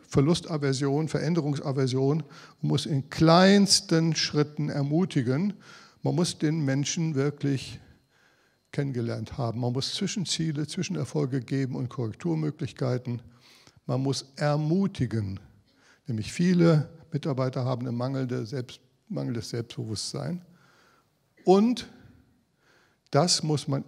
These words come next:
immer und immer wieder machen, sodass man gewohnheitsbildend wirkt. Und bei Gewohnheiten haben wir gelernt,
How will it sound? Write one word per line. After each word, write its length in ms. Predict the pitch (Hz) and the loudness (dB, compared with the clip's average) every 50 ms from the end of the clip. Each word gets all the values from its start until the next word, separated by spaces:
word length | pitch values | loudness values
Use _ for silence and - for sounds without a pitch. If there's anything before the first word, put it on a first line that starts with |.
| - | 0
immer 240 | - 160 190 196 185 | 2 4 6 6 4
und 240 | 185 196 196 - - | 4 0 -2 -2 0
immer 240 | 170 175 165 160 139 | 2 2 2 2 2
wieder 240 | 147 143 135 156 135 | 0 0 0 0 0
machen, 460 | 120 117 110 107 - 151 185 185 156 - _ _ - _ _ _ _ _ _ _ | 0 -2 -4 -6 -6 -8 -8 -8 -10 -12 _ _ -20 _ _ _ _ _ _ _
sodass 480 | - - - 143 131 156 151 147 - - | -10 -8 -6 -4 -2 -4 -4 -4 -6 -4
man 160 | 156 151 170 | -4 -4 -2
gewohnheitsbildend 1300 | 165 175 165 147 196 214 214 208 156 123 127 123 113 - - - - - 135 123 123 107 - 120 104 110 - | -2 -4 -2 0 2 4 4 4 4 4 4 2 2 0 -4 -2 0 2 4 4 4 2 0 -2 -4 -2 0
wirkt. 480 | 127 120 110 98 98 - - - - 196 | 0 0 2 0 -2 -6 -10 -14 -12 -10
Und 160 | 143 110 - | -10 -10 -10
bei 100 | - 117 | -10 -10
Gewohnheiten 580 | 107 120 107 147 208 208 214 202 220 - 208 | -8 -4 -2 -2 0 0 -2 -4 -4 -6 -6
haben 140 | 190 180 156 | -6 -6 -4
wir 100 | 143 143 | -4 -4
gelernt, 540 | 135 143 123 120 123 120 120 147 160 - - | -4 -2 -2 -2 -2 -2 -4 -4 -6 -8 -12